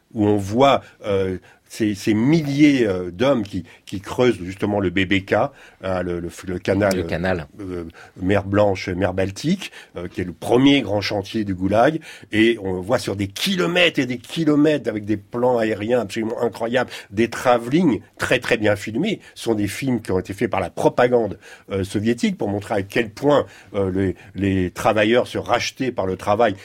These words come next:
Speaker 1: et à quel point ils étaient capables de construire les grandes réalités du, euh, du communisme.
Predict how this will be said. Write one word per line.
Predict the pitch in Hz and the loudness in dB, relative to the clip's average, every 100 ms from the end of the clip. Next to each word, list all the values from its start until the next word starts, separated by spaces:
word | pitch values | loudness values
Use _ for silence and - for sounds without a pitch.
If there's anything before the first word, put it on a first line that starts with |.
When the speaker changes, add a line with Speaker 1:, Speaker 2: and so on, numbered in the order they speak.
| - | -8
Speaker 1:
et | 98 | -6
à | 98 | -4
quel | 104 | -6
point | 98 120 | -4 -4
ils | 101 | -2
étaient | 95 | -6
capables | - 127 123 131 101 87 - - | -4 -4 0 0 -2 -8 -18 -10
de | 92 | -8
construire | 98 131 120 - 139 139 107 | -2 -2 -2 -2 2 4 4
les | 92 | 0
grandes | 120 120 | -2 -2
réalités | 101 101 101 98 107 | 0 -2 -2 -4 -4
du, | 90 - - 98 | -4 -10 -8 -2
euh, | 92 | -2
du | 92 101 | 0 0
communisme. | 104 95 107 220 277 107 | 2 2 4 4 2 0